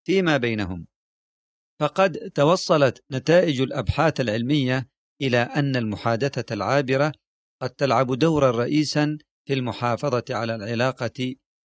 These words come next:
بين الزوجين، كما أن لطريقة بدء المحادثة العابرة أثر حيوي في بناء العلاقات الشخصية. وهناك فوائد أخرى للمحادثات العابرة إلى جانب كونها المدخل لإنشاء العلاقات الشخصية مع الآخرين،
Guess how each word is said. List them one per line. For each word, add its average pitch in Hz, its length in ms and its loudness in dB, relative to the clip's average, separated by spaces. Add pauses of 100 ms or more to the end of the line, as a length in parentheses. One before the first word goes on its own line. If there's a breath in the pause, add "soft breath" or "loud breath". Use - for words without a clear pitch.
(140)
بين 127 300 2
الزوجين، 110 640 -2 (680)
كما 160 420 0
أن 190 160 0
لطريقة 147 680 0
بدء 143 360 0
المحادثة 123 720 -4
العابرة 110 560 -2 (600)
أثر 147 440 0
حيوي 131 720 0
في 113 180 -4
بناء 131 380 -4
العلاقات 113 800 -2
الشخصية. 127 680 -4 (720)
وهناك 185 500 -2
فوائد 170 520 2
أخرى 151 480 0
للمحادثات 123 840 -2
العابرة 120 600 -2
إلى 120 340 -2
جانب 139 360 -2
كونها 117 480 -4
المدخل 117 540 -6
لإنشاء 123 500 -2
العلاقات 113 560 -4
الشخصية 117 680 -4
مع 120 160 -4
الآخرين، 123 640 -2